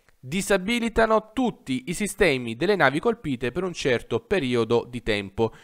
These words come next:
Qualcosa di fantastico. Qui abbiamo anche una tabella riassuntiva sui tasti da utilizzare per comandare il nostro sommergibile. Ovviamente...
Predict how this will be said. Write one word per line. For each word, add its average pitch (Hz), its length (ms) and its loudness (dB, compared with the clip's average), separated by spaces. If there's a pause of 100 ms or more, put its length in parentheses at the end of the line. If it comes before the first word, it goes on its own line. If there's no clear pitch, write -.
Qualcosa 151 540 4
di 135 260 -2
fantastico. 104 1040 0 (280)
Qui 233 180 6
abbiamo 185 320 6
anche 165 260 6
una 151 140 0
tabella 151 460 0
riassuntiva 131 1120 2 (180)
sui - 320 -2
tasti 131 600 4
da 143 120 6
utilizzare 127 640 2
per 117 680 4
comandare 113 800 2
il 151 140 -4
nostro 104 460 -4
sommergibile. 101 1080 -4 (240)
Ovviamente... 208 1080 4